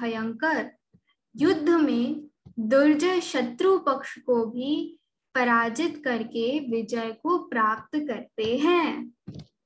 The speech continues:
Sentence कितना बड़ा हो गया, पर अगर हम इसे short में समझें, इसके विशेषणों को और इसमें युद्ध के दृश्य का जो explanation है,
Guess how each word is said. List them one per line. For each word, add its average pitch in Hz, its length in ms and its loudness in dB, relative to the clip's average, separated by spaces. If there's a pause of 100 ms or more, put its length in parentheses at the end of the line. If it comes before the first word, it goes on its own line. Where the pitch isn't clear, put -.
(320)
Sentence 330 600 2
कितना 359 340 4
बड़ा 247 280 4
हो 233 180 2
गया, 220 400 -8 (440)
पर 359 180 4
अगर 349 280 4
हम 359 220 6
इसे 359 280 4
short 294 520 0
में 339 260 4
समझें, 262 760 -2 (760)
इसके 320 380 0
विशेषणों 294 760 4
को 262 580 0 (280)
और 254 120 4
इसमें 285 680 2
युद्ध 262 520 2
के 302 200 -2
दृश्य 269 520 -2
का 277 200 -2
जो 269 200 -2
explanation 269 840 -4
है, 226 180 -12